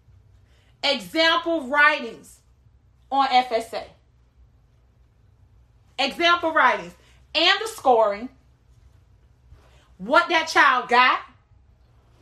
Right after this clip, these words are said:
What the scoring means. It's there. There is no reason. If you do not know, you don't know because you ain't asked nobody.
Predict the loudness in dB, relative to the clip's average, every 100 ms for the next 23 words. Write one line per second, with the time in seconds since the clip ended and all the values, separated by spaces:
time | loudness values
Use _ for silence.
0 | _ _ _ _ _ _ -2 0 0 -4
1 | -4 2 2 2 0 -4 -6 -8 -10 -6
2 | -6 -6 0 2 2 -4 -10 -20 _ _
3 | _ -8 2 2 2 -6 -8 -6 2 4
4 | 6 2 -2 -8 -14 -20 _ _ -10 -4
5 | -2 -2 -4 -6 -6 -4 0 0 0 0
6 | 0 2 4 4 0 -10 -8 2 4 4
7 | 2 2 2 -2 -4 -2 -4 -2 0 0
8 | 0 -4 -8 -6 -12